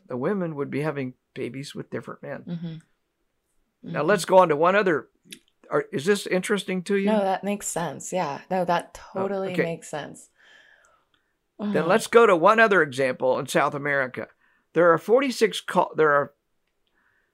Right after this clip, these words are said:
Speaker 1: twenty-eight, twenty-eight out of forty-six cultures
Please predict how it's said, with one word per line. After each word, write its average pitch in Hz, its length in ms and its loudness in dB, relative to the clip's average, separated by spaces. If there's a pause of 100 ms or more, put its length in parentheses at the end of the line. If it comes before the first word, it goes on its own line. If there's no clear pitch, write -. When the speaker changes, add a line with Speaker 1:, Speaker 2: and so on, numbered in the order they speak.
(1000)
Speaker 1:
twenty-eight, 156 800 -8 (400)
twenty-eight 202 420 0
out 147 180 4
of 123 80 -6
forty-six 147 500 -2
cultures - 640 -6